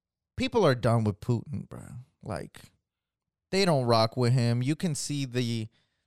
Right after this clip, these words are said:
the, by all the protests in Moscow and other Russian cities, that they don't want this war. They don't want this,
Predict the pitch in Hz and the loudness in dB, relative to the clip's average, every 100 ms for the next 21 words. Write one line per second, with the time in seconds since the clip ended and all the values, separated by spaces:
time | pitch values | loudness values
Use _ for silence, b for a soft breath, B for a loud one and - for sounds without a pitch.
0 | _ _ 113 113 120 117 113 110 - _ | _ _ _ -2 0 0 -2 -4 -8 _
1 | _ _ _ _ _ _ _ 135 131 - | _ _ _ _ _ _ _ -2 0 4
2 | 131 127 98 - 135 131 135 151 135 131 | 4 4 -2 0 4 4 4 2 2 2
3 | - 120 107 104 113 123 127 - 135 123 | -4 -6 -4 -2 0 0 -2 -4 0 2
4 | 123 127 127 117 90 - 120 123 117 117 | 4 4 4 0 -4 -2 0 2 2 2
5 | 123 127 117 - 123 123 123 117 104 - | 0 -4 -6 -4 -4 -2 -2 0 0 -2
6 | b b b b b _ _ _ 151 190 | b b b b b _ _ _ 2 4
7 | 180 139 143 - 117 - 95 92 98 110 | 4 4 2 0 -2 -2 -4 0 2 0
8 | 135 _ _ 139 147 160 151 143 135 123 | -2 _ _ 0 2 2 2 0 -2 -6
9 | 135 123 - | -6 -6 -6